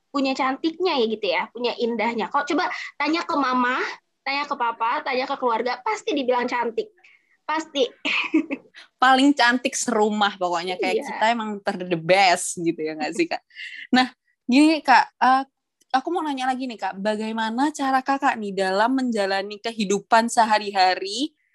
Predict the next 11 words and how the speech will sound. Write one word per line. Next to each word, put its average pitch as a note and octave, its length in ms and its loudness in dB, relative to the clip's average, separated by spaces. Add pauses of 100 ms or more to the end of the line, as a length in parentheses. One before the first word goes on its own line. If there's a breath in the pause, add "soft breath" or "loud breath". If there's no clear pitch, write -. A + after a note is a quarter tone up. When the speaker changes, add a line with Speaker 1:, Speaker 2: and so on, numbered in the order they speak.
(300)
Speaker 2:
di A#3+ 100 4
mana B3 320 4 (640)
isu D#4+ 320 -2
ketimpangan D#4 680 0
beauty A#3+ 240 -2
privilege C#4+ 640 0
ini F4+ 160 2
masih E4+ 380 0 (760 soft breath)
berkembang C#4 680 4
di D#4+ 80 0
masyarakat, C#4+ 580 -4